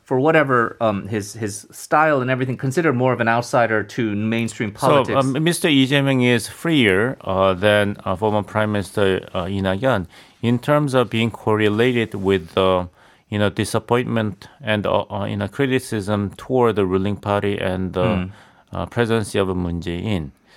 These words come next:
Speaker 2: Um, so that's, uh, his advantage
Speaker 1: Interesting.
Speaker 2: vis-a-vis
Speaker 1: Yeah.
Speaker 2: Mister Lee Na-kyun.
Speaker 1: Uh, now, with, uh, Gyeonggi Governor Lee Jae-myung, uh, Professor Hwang, it's,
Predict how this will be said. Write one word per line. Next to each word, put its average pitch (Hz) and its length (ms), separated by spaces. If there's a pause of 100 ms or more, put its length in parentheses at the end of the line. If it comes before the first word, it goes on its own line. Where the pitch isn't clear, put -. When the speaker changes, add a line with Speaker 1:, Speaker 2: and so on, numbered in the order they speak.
(360)
Speaker 2:
Um, 85 600
so 95 400
that's, 104 240
uh, 110 60
his 101 240
advantage 95 580
Speaker 1:
Interesting. 85 280 (360)
Speaker 2:
vis-a-vis 90 380
Speaker 1:
Yeah. 107 200
Speaker 2:
Mister 98 160
Lee 87 120
Na-kyun. 85 440 (460)
Speaker 1:
Uh, 156 120
now, 175 220
with, 165 260
uh, 147 220 (600)
Gyeonggi 208 320
Governor 160 260
Lee 135 160
Jae-myung, 123 460
uh, 98 100
Professor 110 460
Hwang, 107 320 (300)
it's, - 280